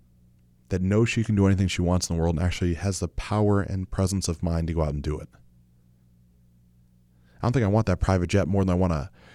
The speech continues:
a happy and communicative relationship with my wife that's filled with love, affection, intimacy. I don't think I want that Rolls Royce more than I want a connection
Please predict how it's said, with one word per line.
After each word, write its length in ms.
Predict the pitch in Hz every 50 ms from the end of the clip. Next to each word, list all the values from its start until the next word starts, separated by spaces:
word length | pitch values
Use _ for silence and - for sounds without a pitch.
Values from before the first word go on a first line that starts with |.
| - - -
a 40 | 85
happy 440 | - - - 101 98 98 - 98 95
and 80 | 87
communicative 640 | - 90 92 92 87 87 85 80 - - 95 78 90
relationship 400 | 85 78 85 85 - - 85 73
with 100 | 80 85
my 140 | 80 76
wife 320 | 73 73 82 85 80 80 -
that's 160 | - 73 -
filled 280 | - - - 90 80 85
with 240 | 82 78 - - - - - - - - - - - -
love, 200 | 95 95 92 82
affection, 680 | 82 73 - - 90 82 - - 92 82 80 78 78 -
intimacy. 640 | - 92 87 - 85 80 78 - - 76 76 76 71 - - - _ - - _ _ _ _ _ _ _ - _ _ _ _ _ _ _ _ _ _ _ _ _ _ _ _ _ _ _ _ _ _ _ _ _ _ _ -
I 40 | 120
don't 60 | 131
think 120 | 147 131
I 60 | 123
want 260 | 107 101 110 113 104 - - - - - - -
that 220 | - 101 107 - - - - - - - _ _ _ _ _ _ _ _ _ _ _ _
Rolls 480 | 98 98 101 107 110 110 110 110 95 98
Royce 480 | 98 95 104 113 113 101 90 - - 104
more 260 | 101 110 113 120 117
than 140 | 110 120 113
I 120 | 110 107
want 260 | 104 98 104 104 98
a 40 | 95
connection 680 | - - 98 92 98 95 - - - 90 85 85 82